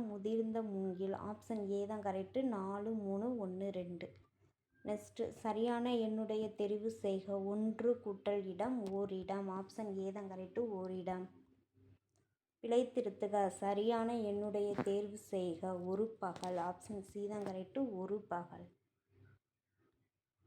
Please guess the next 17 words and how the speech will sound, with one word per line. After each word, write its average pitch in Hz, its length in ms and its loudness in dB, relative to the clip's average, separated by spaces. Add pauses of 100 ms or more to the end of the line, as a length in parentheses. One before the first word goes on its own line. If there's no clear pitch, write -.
(1120)
கீழ்கண்டவற்றை 233 1000 2
கலவை 220 400 6
சொற்றொடை 220 640 0
மாற்றுக. 202 460 -2 (140)
அழைப்பு 214 460 4
மணி 214 340 2
ஒலித்தது. 196 600 4 (140)
கயல் 208 440 6
கதவை 196 480 2 (100)
திறந்தாள். 180 600 2 (480)
ஆப்ஷன் 220 480 2
ஏ, 196 120 6 (240)
அழைப்பு 214 460 2
மணி 220 300 2 (120)
ஒலித்ததால் 202 800 4
கயல் 202 440 4
கதவை 190 400 2